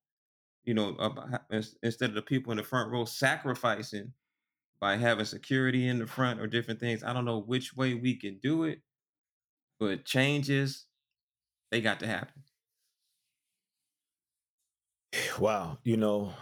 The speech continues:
Speaker 2: um, part of, part of comedy is that intimacy. Part of, uh, comedy is being able to connect with the artist.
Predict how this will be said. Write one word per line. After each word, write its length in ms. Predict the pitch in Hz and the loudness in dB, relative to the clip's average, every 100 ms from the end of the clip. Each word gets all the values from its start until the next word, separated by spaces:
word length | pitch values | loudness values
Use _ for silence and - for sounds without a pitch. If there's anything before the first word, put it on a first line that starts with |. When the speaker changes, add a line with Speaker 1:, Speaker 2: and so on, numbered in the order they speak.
| - | -2
Speaker 2:
um, 400 | 104 95 92 80 | 2 4 2 0
part 260 | - 107 | 0 2
of, 240 | 107 101 - | 2 0 -2
part 220 | 110 104 | 0 0
of 60 | |
comedy 400 | 104 101 98 101 92 | 0 2 2 2 4
is 160 | 98 | 4
that 220 | 98 95 | 4 2
intimacy. 640 | 104 101 104 101 - 113 123 _ _ _ _ _ _ _ _ _ | 0 0 2 0 2 -2 -2 _ _ _ _ _ _ _ _ _
Part 160 | 85 80 | 0 4
of, 220 | 85 85 | 4 4
uh, 380 | 80 76 76 69 - | 2 2 2 0 -2
comedy 360 | 85 82 82 | 0 2 2
is 80 | 78 | 0
being 220 | - 82 | 0 2
able 180 | 80 78 | 2 0
to 60 | 73 | -2
connect 360 | 80 82 85 | 0 2 2
with 120 | 85 - | 0 -2
the 100 | - | 0
artist. 460 | 85 87 90 - | 2 2 -2 -6